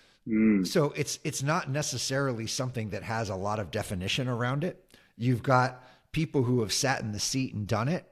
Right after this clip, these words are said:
Speaker 2: and people who have been successful, and then those methodologies just get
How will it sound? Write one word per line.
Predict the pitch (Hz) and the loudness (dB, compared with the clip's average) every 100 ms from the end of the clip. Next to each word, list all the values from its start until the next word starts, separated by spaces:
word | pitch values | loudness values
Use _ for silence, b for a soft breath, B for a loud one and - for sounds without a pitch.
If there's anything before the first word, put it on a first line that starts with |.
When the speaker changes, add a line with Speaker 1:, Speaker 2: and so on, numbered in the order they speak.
| - | -2
Speaker 2:
and | 117 110 101 | 2 2 2
people | 127 113 117 | 0 0 0
who | 113 | 0
have | 113 | -2
been | 110 110 | -2 -4
successful, | - 90 - 135 - 101 101 98 | -4 -4 -2 0 0 0 0 -2
and | 110 107 | -2 0
then | 104 | 2
those | 110 117 92 | 2 2 2
methodologies | 104 95 92 101 101 78 92 92 90 | -2 0 0 2 0 -2 -2 -2 -4
just | - 98 - | -4 -4 -2
get | 95 - | -4 -4